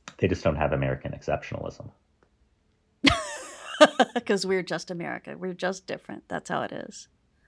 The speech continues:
Speaker 1: I, I think that it's something tied into a sense of individualism, that we were a nation that long had a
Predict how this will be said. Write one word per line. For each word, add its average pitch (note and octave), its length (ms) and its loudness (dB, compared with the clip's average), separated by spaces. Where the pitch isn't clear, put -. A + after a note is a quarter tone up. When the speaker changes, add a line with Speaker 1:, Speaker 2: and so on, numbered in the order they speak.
Speaker 1:
I, B2+ 220 8
I C3 40 8
think E3 280 0
that G#2 120 10
it's F2+ 140 2
something F#2+ 300 2
tied E2+ 280 6
into E2 480 0
a - 40 -4
sense D2 300 -4
of C#2+ 120 -2
individualism, G#2 920 2
that - 220 2
we F2 120 2
were D#2+ 100 4
a D#2+ 40 2
nation D#2+ 320 0
that D2+ 160 0
long D#2 320 4
had D#2 340 4
a D2 460 2